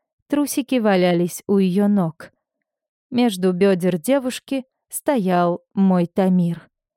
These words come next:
Нет, не просто стоял, не любовался — но трахал эту девицу.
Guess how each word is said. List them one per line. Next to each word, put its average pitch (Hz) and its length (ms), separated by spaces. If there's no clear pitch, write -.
Нет, 269 440
не 262 180
просто 220 440
стоял, 180 600
не 294 180
любовался — 190 920
но 240 240
трахал 240 760
эту 190 260
девицу. 185 680